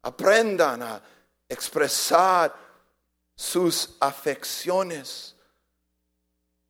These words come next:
a su esposa, a su madre.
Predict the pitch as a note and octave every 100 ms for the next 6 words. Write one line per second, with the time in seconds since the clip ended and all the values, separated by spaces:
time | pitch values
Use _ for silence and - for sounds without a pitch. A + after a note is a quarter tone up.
0 | - B2 - C#3+ B2 - - - C#3 C#3
1 | - - G#2+ - _ _ _ _ _ _
2 | _ _ _ _ - A2 - - A#2+ A#2+
3 | C3 D3 C#3+ C3+ C3+ B2 _